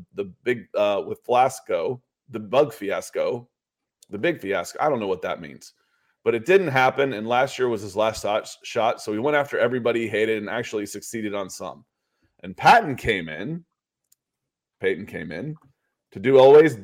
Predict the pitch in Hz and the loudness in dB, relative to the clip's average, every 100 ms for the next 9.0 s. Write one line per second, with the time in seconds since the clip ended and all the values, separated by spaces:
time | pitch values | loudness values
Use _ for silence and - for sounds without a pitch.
0 | 95 180 208 160 113 95 101 131 - - | 2 6 8 6 4 0 0 -2 -8 -20
1 | - 104 101 127 143 139 131 131 110 - | -8 -4 2 4 4 4 4 2 -2 -4
2 | 127 123 110 120 113 107 117 123 101 117 | -4 0 0 0 -2 0 2 2 0 -4
3 | 117 110 107 95 113 110 113 110 92 87 | -2 -4 -4 -2 -2 0 0 0 -4 -2
4 | 123 117 113 110 - 98 110 110 104 107 | -2 -2 0 0 -2 -6 -4 -4 -8 -8
5 | 107 120 120 110 104 95 82 76 80 _ | -4 -2 -2 -2 -2 -4 -4 -10 -20 _
6 | _ _ _ _ _ _ _ _ - 123 | _ _ _ _ _ _ _ _ -2 0
7 | 113 147 - 359 190 262 147 85 92 127 | 2 2 2 4 4 4 2 -4 -6 0
8 | 160 - - 123 127 185 233 120 95 - | 0 0 -6 -2 2 2 2 -2 -8 -12